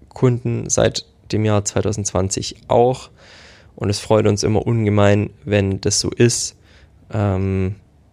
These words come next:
ja, und es ist letztendlich neben dem klassischen Geld unser Lohn und unsere Belohnung und auch irgendwo unser Antrieb, das weiterzumachen, uns weiterzuentwickeln, immer besser zu werden,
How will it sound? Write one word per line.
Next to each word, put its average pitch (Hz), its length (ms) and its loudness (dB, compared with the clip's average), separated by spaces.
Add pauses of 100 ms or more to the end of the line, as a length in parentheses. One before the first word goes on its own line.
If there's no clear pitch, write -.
(160)
ja, 92 320 -6
und 101 240 0
es 104 120 -4
ist - 280 -4
letztendlich - 720 -2 (320)
neben 117 440 4
dem 101 360 0 (320)
klassischen 98 680 -2 (220)
Geld 107 520 2 (480)
unser 123 340 4
Lohn 110 440 4
und 110 220 -6
unsere 104 540 0 (500)
Belohnung 104 760 2 (180)
und 101 260 -2
auch 92 140 -4
irgendwo 101 380 -2
unser 101 260 0
Antrieb, 95 500 -4 (560)
das - 260 -6
weiterzumachen, 104 840 0 (120)
uns - 160 -8
weiterzuentwickeln, 101 1040 -2
immer 120 220 0
besser 101 340 0
zu 95 160 -6
werden, 101 420 -2